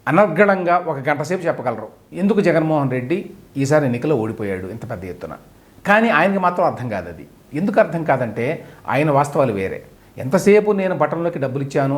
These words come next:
అని అనుకుంటాడు కానీ, నేను గొప్ప పాలన అందించాను అనుకుంటాడు కానీ, నా పాలనలో ఏమైనా లోపాలు ఉన్నాయా, నేను చేసిన అరాచకాలు ఏమైనా ఉన్నాయా, నేను ప్రత్యర్థుల్ని అణిచివేసిన విధానం ఏదన్నా ఉందా, ప్రజల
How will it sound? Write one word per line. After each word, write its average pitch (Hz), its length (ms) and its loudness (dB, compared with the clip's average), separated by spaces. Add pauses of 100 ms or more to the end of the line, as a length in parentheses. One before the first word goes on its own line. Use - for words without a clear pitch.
అని 123 120 -4
అనుకుంటాడు 123 500 0
కానీ, 92 200 -8 (500)
నేను 180 240 4
గొప్ప - 240 2
పాలన 196 240 4
అందించాను 151 420 -2
అనుకుంటాడు 113 460 -8
కానీ, 107 180 -6 (260)
నా 123 80 0 (140)
పాలనలో 147 380 2
ఏమైనా 127 300 2
లోపాలు 101 320 0
ఉన్నాయా, 87 300 -8 (560)
నేను 160 200 4
చేసిన 180 260 2
అరాచకాలు 160 440 2
ఏమైనా 131 180 -4 (100)
ఉన్నాయా, 104 300 -8 (540)
నేను 190 240 2
ప్రత్యర్థుల్ని 165 720 2 (380)
అణిచివేసిన 180 540 2
విధానం 151 360 2
ఏదన్నా 123 340 0
ఉందా, 104 260 -4 (480)
ప్రజల 226 240 4